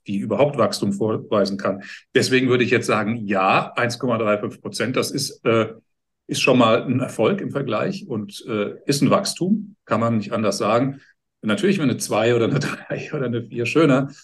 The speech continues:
aber ich glaube, man darf das dann auch nicht übertreiben. Es ist ein extrem enger Wettkampf im, im,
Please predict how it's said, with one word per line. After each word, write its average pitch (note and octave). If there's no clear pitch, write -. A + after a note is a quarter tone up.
aber -
ich -
glaube, A#2+
man A2+
darf A2
das -
dann B2
auch B2
nicht A#2+
übertreiben. C3
Es G2+
ist -
ein -
extrem C3
enger C3+
Wettkampf C3
im, A#2
im, A2